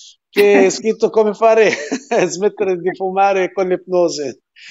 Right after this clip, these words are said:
Speaker 2: Ma
Speaker 1: E
Speaker 2: tu
Speaker 1: così da
Speaker 2: immagini
Speaker 1: una settimana all'altra, ah, facevo nuove cose.
Speaker 2: Acquisivi nuove cose. Ma, eh, ma tu ti, questo primo libretto, ma cos'era? Era quello di Erickson? Sull'ip-,
Speaker 1: No, no,
Speaker 2: sull'ipnosi?
Speaker 1: è un libro in italiano, così proprio, cioè,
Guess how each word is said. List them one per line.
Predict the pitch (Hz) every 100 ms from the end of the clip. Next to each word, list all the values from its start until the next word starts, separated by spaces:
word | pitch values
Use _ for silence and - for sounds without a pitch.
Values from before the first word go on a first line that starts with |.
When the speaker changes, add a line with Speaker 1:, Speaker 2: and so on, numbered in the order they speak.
| -
Speaker 2:
Ma | 214
Speaker 1:
E | 226
Speaker 2:
tu | 220
Speaker 1:
così | 202 185 233
da | 208 196
Speaker 2:
immagini |
Speaker 1:
una | 196 202
settimana | - 202 214 208
all'altra, | 196 208 226 226 202
ah, | 147 151 160 156
facevo | 170 175 202 185 180
nuove | 190 170 175
cose. | 185 208 196 151 254
Speaker 2:
Acquisivi | 202 269 262 247 226
nuove | 226 240 240 226
cose. | 208 196 - _ _
Ma, | 208 233 214 214 208
eh, | 202 196 190 190 208
ma | 220
tu | 220 349
ti, | 294 247
questo | - 226 -
primo | 196 240 240
libretto, | 233 233 247 277 277
ma | 190 185
cos'era? | 190 180
Era | 180 185
quello | 185 208 196
di | 190
Erickson? | 226 240 180 - 180 202 240 _ _
Sull'ip-, | _ - 175 175 _ _ _ _ _ - 185 185
Speaker 1:
No, | 190 262
no, | 262 269 208
Speaker 2:
sull'ipnosi? |
Speaker 1:
è | 190
un | 202 226
libro | 262 240 247 240
in |
italiano, | 233 220 220 240 220 190
così | 196 180 214 208 202 196 185 175 156 _ _ - _
proprio, | 190 190 208 202 190 185
cioè, | 156 -